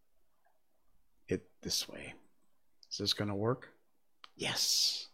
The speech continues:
<laughs> Okay, I, I'm not sure about the sound. I don't know if you're gonna hear it, but you can certainly see it. I,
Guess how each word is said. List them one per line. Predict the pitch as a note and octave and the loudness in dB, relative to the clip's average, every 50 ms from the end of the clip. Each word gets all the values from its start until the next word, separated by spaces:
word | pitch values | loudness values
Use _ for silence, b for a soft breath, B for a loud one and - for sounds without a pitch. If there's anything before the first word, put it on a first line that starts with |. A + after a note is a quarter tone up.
| - - - - | -14 -4 2 6
<laughs> | G2+ - G#2 G#2 - - B B B B B B B B B B B B B B B B | 8 10 10 10 8 8 B B B B B B B B B B B B B B B B
Okay, | - G#2 G2+ G2 - - - | 8 10 10 10 10 12 12
I, | A#2+ C3 | 12 12
I'm | B2+ - C#3+ D3+ | 12 12 12 12
not | D#3 D#3+ D#3 | 12 12 12
sure | - E3+ E3 | 12 12 12
about | D#3 D#3+ D3 | 12 12 12
the | C#3+ | 12
sound. | - - D3+ C3+ A#2 G#2+ G2+ G2+ G#2+ G#2 - - _ _ _ - | 12 12 12 12 12 10 6 2 0 -4 -8 -16 _ _ _ 8
I | A#2 A#2 | 10 12
don't | A#2+ B2+ | 12 12
know | C3 | 12
if | A#2+ | 12
you're | C3 B2 | 12 12
gonna | B2 A#2+ A2+ G#2 | 12 12 12 12
hear | - B2 B2+ G#2+ F#2 | 12 12 12 12 12
it, | F2+ - - - - - - - - _ _ _ _ _ _ _ _ - | 8 2 -2 -8 -20 -20 -20 -20 -20 _ _ _ _ _ _ _ _ 0
but | - G2+ - | 0 2 2
you | A2 | 2
can | G2+ A2 G#2 | 2 4 4
certainly | G#2+ - C3 C#3+ C#3 C#3+ C3 B2 | 6 10 10 10 12 12 10 10
see | A2+ - - B2 G#2 F#2 | 12 10 10 10 10 8
it. | E2+ - - - - - - - - - - - - b b b b b b - | 6 2 -2 -8 -20 -20 -20 -20 -20 -20 -20 -20 -20 b b b b b b 6
I, | - G#2+ G#2+ A2 | 10 10 10 10